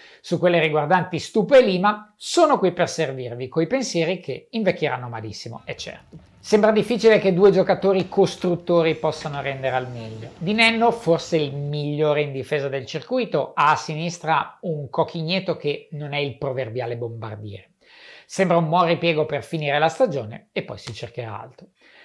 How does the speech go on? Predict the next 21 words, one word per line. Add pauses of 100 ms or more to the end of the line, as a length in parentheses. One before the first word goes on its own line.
(200)
Ricordiamo
però
che
la
suggestione
di
Nenno
Stupaciuk
dell'anno
prossimo
sarebbe
molto
intrigante
e
personalmente
la
vedrei
non
bene
di
più.